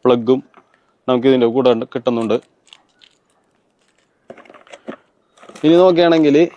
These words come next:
ഈ ഒരു സംഭവം നമുക്ക് ഇതിൻ്റെ കൂടെ ഉണ്ട്. രണ്ട് സ്ക്രൂ ഇട്ടിട്ട് നമ്മളെ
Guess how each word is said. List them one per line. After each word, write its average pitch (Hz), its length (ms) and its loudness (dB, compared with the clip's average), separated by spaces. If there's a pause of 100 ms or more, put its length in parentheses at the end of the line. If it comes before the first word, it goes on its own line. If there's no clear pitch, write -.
(2250)
ഈ 151 200 2
ഒരു 160 160 4 (1160)
സംഭവം 139 320 0
നമുക്ക് 135 180 -4
ഇതിൻ്റെ 135 200 -2
കൂടെ 131 140 -2
ഉണ്ട്. 123 140 -4
രണ്ട് 123 200 -4
സ്ക്രൂ 147 160 -6 (120)
ഇട്ടിട്ട് 131 320 -2 (760)
നമ്മളെ 127 220 2